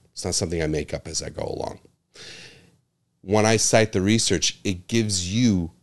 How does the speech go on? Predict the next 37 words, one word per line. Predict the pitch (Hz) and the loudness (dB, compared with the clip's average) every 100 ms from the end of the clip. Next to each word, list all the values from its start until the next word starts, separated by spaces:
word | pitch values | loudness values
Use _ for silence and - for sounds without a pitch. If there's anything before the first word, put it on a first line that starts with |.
| _ _ | _ _
the | 95 92 | -4 -4
consumer, | - 90 - 95 87 76 71 71 _ - | -4 -4 -2 -2 -2 -2 -6 -10 _ -4
you, | 95 113 110 | 0 2 0
the | 90 | -2
patient, | - 98 85 - 73 - | -6 -4 -2 -2 -4 -8
the | 85 | -2
opportunity | 80 85 98 - 92 87 82 | 0 0 -2 -4 -2 -2 -2
to | |
look | 80 90 113 - | -2 0 0 -2
at | - | -8
these | - - - | -8 -6 -6
things | - - | -6 -6
and | 80 - | -6 -6
to | - | -4
understand | 95 92 - 82 | -4 -2 -2 -2
them | 85 - | -4 -6
at | 82 | -8
a | 82 | -8
deeper | 78 90 90 78 | -8 -8 -6 -6
level. | 80 80 - - _ _ | -6 -8 -10 -18 _ _
Not | 107 131 | -2 2
all | 147 139 120 | 4 6 4
of | |
you | 101 | 0
will, | 80 - 76 | -2 -4 -4
but | 104 | 0
I | 104 | 4
want | 120 117 104 | 4 2 -2
you | |
to | 92 | -2
know | 87 | -2
all | - 98 | -2 0
of | 95 | 0
you | 95 95 - - - - | 0 -2 -4 -14 -20 -14
have | - 101 | -8 -6
that | - 95 | -4 -6
ability. | 87 98 98 85 82 | -2 0 0 0 -6